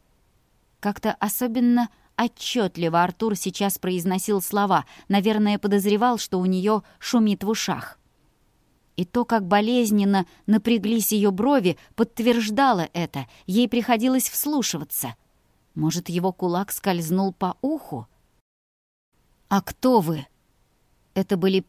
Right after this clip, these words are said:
первые произнесённые ею слова. Голос у неё был низким, как у меня, и это обрадовало — точно свидетельствовала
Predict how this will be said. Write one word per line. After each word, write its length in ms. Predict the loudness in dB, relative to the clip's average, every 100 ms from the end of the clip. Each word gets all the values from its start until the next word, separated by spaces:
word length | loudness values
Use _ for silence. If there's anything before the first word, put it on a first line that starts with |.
| -4
первые 480 | 0 0 2 0 0
произнесённые 960 | 0 0 2 0 0 -2 -2 -2 -2
ею 260 | -2 -4 -4
слова. 480 | -4 -4 -4 -8 -14 _ _ _ _ _ -10
Голос 400 | -2 0 2 0
у 40 | 2
неё 260 | 2 2
был 220 | 2 2
низким, 480 | 4 4 2 0 -2
как 240 | 0 -2 -2
у 20 |
меня, 400 | 0 0 0 0
и 80 | -2
это 300 | -2 0 0
обрадовало — 680 | 2 2 2 0 -4 -4 -6 _ _ _ _ -4
точно 340 | -2 0 0
свидетельствовала 1200 | 0 0 0 0 0 -2 -4 -4 -2 2 2 2